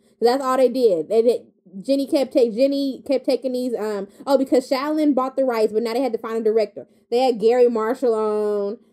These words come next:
They had some other folks who I can't remember. Um, it was just her flying her director friends. They finally direct, settled on a director played by Annabella Sciorra.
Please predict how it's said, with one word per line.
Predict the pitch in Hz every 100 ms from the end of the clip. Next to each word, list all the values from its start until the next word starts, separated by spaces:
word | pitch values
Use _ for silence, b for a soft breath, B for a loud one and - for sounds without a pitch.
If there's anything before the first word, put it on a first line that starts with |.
| b b
They | 214 277
had | 262 262
some | 240
other | 240 233
folks | 240 226
who | 233
I | 226
can't | 262 240
remember. | 226 220 220 220 214
Um, | 202 208 208 196 240
it | 302
was | 311
just | 254 254
her | 269 240
flying | - 240 226 233
her | 233
director | 208 208 202 196
friends. | 202 185 175 b b _
They | 240
finally | - 320 359
direct, | 285 269 262 - 208 190 -
settled | - 277 269
on | 233 226 226 226
a | 214
director | 208 214 240 240
played | 240 269 240
by | 226
Annabella | 196 220 240 220 220
Sciorra. | 226 - 240 220 220 220 202 190 185